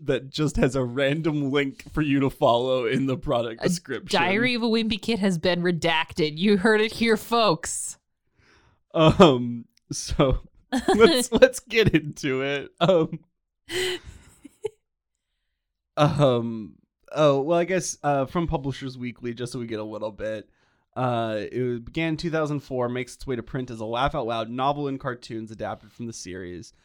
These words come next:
Speaker 1: Middle school student Greg Heffley takes readers through an academic, and that's where my, that's where my screenshot ends. So
Speaker 2: Nice. So,
Speaker 1: um,
Speaker 2: it, it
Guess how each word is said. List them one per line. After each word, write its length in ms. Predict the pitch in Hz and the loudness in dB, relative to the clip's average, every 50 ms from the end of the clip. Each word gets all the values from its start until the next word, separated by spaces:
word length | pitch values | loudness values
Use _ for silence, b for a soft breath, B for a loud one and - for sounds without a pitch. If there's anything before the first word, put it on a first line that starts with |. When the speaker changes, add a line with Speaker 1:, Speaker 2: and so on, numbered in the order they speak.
| _ _ _ - | _ _ _ -8
Speaker 1:
Middle 200 | 127 135 139 143 | -4 -2 0 -2
school 280 | - - - 151 147 135 | -2 -4 -4 -4 -4 -4
student 440 | - - 131 123 117 117 110 - _ _ _ _ - | -6 -8 -10 -8 -8 -8 -10 -14 _ _ _ _ -4
Greg 240 | 156 170 175 170 143 | 0 0 0 0 0
Heffley 440 | 120 131 120 - - 120 113 117 - _ _ _ - | -2 -2 -2 -2 -4 -6 -6 -6 -8 _ _ _ -6
takes 300 | - 156 151 147 - 139 | -4 -4 -4 -4 -4 -6
readers 300 | 135 135 123 123 117 - | -4 -4 -4 -4 -6 -6
through 140 | - 135 120 | -6 -4 -4
an 80 | 120 | -4
academic, 640 | 104 117 120 - - 127 107 117 110 110 113 - _ - | -2 -4 -4 -6 -6 -4 -2 -2 -2 -2 -4 -8 _ -14
and 120 | 104 110 | -14 -14
that's 200 | 101 80 - - | -12 -12 -12 -12
where 80 | 107 98 | -10 -10
my, 320 | 98 87 80 82 78 - - | -8 -8 -8 -10 -10 -12 -14
that's 180 | - - - - | -16 -18 -16 -16
where 80 | 73 | -16
my 180 | 55 58 62 55 - - | -14 -14 -16 -16 -18 -20
screenshot 440 | - - - - - - - - 64 - | -20 -20 -18 -18 -16 -12 -12 -12 -12 -12
ends. 300 | - - 135 - - _ _ - | -14 -18 -18 -20 -20 _ _ -16
So 280 | - - 76 - - - | -10 -8 -8 -8 -8 -4
Speaker 2:
Nice. 340 | 233 247 247 220 - 156 - | -2 0 0 0 0 -2 -4
So, 440 | - - - - - 208 202 190 180 | -6 -10 -6 -2 2 4 6 6 6
Speaker 1:
um, 300 | 175 156 170 185 185 170 - - | 4 2 -2 -6 -8 -10 -10 -8
Speaker 2:
it, 240 | 50 - - - - - - - - _ - - | -4 -4 -4 -4 -6 -14 -20 -20 -20 _ -12 -8
it 160 | - 76 104 | -6 -6 -6